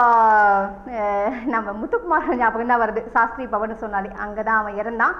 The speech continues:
அப்ப சாஸ்திரி பவன்ல வந்து இதுக்குன்னு ஒரு தணிக்கை குழு இருக்குமா, இந்த ஊழ-, ப-, பத்திரிகைக்கெல்லாம் ஒரு தணிக்கை குழு.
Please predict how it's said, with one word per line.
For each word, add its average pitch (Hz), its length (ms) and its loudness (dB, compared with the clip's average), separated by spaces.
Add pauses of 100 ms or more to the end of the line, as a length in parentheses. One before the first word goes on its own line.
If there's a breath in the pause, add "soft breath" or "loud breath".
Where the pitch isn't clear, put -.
(400 loud breath)
அப்ப 381 180 2
சாஸ்திரி 466 420 4
பவன்ல 302 320 4
வந்து 370 420 2
இதுக்குன்னு 523 360 2
ஒரு 294 120 2
தணிக்கை 427 340 0
குழு 285 160 -2
இருக்குமா, 233 340 2
இந்த 214 160 -2
ஊழ-, 285 420 0
ப-, 240 260 2
பத்திரிகைக்கெல்லாம் 294 500 0
ஒரு 233 100 2
தணிக்கை 240 320 -2
குழு. 208 280 -4